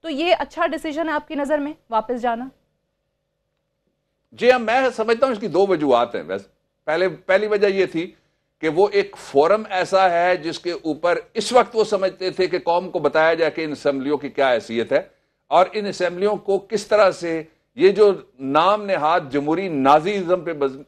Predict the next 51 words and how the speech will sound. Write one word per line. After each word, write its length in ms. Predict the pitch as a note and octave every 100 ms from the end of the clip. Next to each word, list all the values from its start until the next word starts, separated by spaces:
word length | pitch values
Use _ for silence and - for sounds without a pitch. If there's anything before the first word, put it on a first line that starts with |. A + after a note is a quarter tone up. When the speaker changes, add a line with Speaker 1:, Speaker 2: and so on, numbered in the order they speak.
| C3+
Speaker 2:
मबनी 240 | C3 D3+
हुकूमत 400 | D#3 - D3 D3+
है, 80 | C#3+
ये 100 | D3+
किस 200 | E3 -
तरह 120 | D3+
से 60 | C#3+
Speaker 1:
हम्म। 80 |
Speaker 2:
सीरियस 400 | C#3 C3 C3+ C3+
लेती 340 | B2+ B2 - C3
है। 200 | B2+ - _ _ _
ये 120 | B2+ G3+
उन्होंने 320 | G#3 G#3+ G3+
कल 340 | - F3+ F#3+
डेमोन्स्ट्रेट 560 | D#3 D#3+ D#3 D3 F#3 F#3
कर 180 | F#3+ E3+
दिया, 180 | F#3
आज 260 | F3+ D#3+ E3
डेमोन्स्ट्रेट 560 | D#3 D#3 D3+ - E3 D#3+
कर 140 | D#3+
दिया, 200 | D3 D#3+
वो 160 | D3+ D#3+
अपने 220 | D#3 D#3+
इस 160 | D#3+
मकसद 280 | D3 C3+ C#3+
में 160 | C3 D3
कामयाब 380 | C3 A2+ G2 F2+
हो 100 | E2+
गए। 140 | F2 - _ _ _ _ _ A2
दूसरा 380 | A3+ A#3 C#4+
ये 180 | C#4+ C#4+
था 380 | F#3+ E3 B2 - _ _ _
कि 60 | -
ये 140 | C4
कहते 340 | C4+ B3+ B3+ C4+
थे 160 | C#4+
कि 100 | C#4
अदालत 440 | A#3 F#3 G3 C4 A#3
जाने 200 | G#3+ A#3
के 80 |
बजाय 240 | G#3+ G#3+ A#3
असेंबली 400 | A3+ G3+ A3 B3+
आओ 180 | A3 B3
ना, 100 | C4+
पनामा 360 | G3 G3 G#3+
Speaker 1:
जी। 40 | G3
Speaker 2:
के 60 |
मसले 280 | F#3+ D#3 F3
का 80 | D3+
हल 160 | A#2+
निकलेगा। 460 | C#3 A#2+ A#2+ G#2 E2+